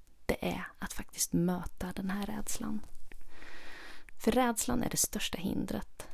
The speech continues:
för att du ska kunna få den där långvariga, passionerade kärleken som du drömmer om. Och vägen fram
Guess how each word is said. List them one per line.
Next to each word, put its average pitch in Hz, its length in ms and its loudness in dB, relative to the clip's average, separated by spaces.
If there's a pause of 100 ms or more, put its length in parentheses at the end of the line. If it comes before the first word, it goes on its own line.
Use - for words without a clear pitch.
(140)
för - 180 0
att 180 160 0
du 208 180 2
ska - 200 0
kunna 180 500 0 (920)
få - 260 6
den - 180 4
där - 220 -2 (380)
långvariga, 196 640 4 (640)
passionerade 202 680 6
kärleken 185 640 4
som 190 180 2
du 170 120 2
drömmer 196 400 4
om. 214 240 0 (1200)
Och 180 280 6
vägen 208 760 4
fram 185 600 0